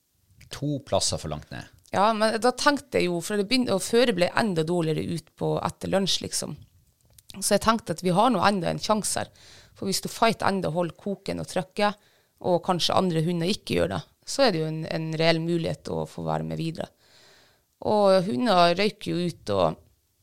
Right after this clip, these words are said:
Speaker 2: eh, og Fight, hun hadde jo sitt beste slipp i andre slippet. Hun gikk jo som ei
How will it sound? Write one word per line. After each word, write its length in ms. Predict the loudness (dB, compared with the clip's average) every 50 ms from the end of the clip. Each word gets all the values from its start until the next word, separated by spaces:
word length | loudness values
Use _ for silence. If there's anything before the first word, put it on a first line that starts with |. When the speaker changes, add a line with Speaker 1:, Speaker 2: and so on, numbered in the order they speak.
| _ _ _ _ -10
Speaker 2:
eh, 380 | -8 -6 -6 -4 -6 -6 -8 -10 -12 -14 _ _ _
og 180 | -8 -6 -6 -6
Fight, 320 | 0 2 2 2 2 -2 -4
hun 340 | -6 -4 -2 -2 -2 -4 -4 -8 _ _ _ _ -12
hadde 320 | -6 -6 -4 -4 -4 -6
jo 40 | -4
sitt 240 | -4 -4 -4 -4 -4
beste 340 | -2 -2 -2 -4 -4 -4 -4
slipp 300 | -4 -4 -4 -8 _ -4
i 60 | -4
andre 240 | -4 -4 -4 -4 -4
slippet. 340 | -4 -4 -6 -10 _ -12 -10
Hun 140 | -8 -8
gikk 260 | -8 -8 -10 _ -14 -10
jo 40 |
som 280 | -8 -6 -6 -6 -8 -8 -10 -8
ei 240 | -6 -4 -4 -6